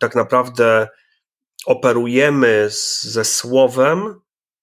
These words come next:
no to nie widzimy za tym słowem rzeczywiście tego człowieka, do którego, do którego chcemy zaatakować, tylko raczej, można powiedzieć, atakujemy pewien symbol, pewien zbudowany chochoł, który, który tłuczemy,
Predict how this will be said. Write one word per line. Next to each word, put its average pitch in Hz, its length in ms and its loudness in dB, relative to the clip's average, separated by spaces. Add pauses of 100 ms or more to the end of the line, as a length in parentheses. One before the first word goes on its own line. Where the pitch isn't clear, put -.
(340)
no - 60 0
to - 100 0
nie 135 200 4
widzimy 135 360 -2
za 131 120 -2
tym 131 160 -2
słowem 131 420 0
rzeczywiście 120 680 -2 (880)
tego 120 180 0
człowieka, 127 500 -2
do 110 100 -4
którego, 110 800 0 (1000)
do 135 180 -14
którego 127 280 0
chcemy 120 280 0
zaatakować, 113 720 -2
tylko - 200 -2
raczej, 120 640 0 (480)
można 113 140 -2
powiedzieć, 117 220 0
atakujemy 120 420 2
pewien 117 260 0
symbol, 107 540 0
pewien 101 380 -6 (760)
zbudowany 123 540 -2
chochoł, 95 500 -4
który, 95 360 -8 (460)
który 113 240 0
tłuczemy, 113 800 0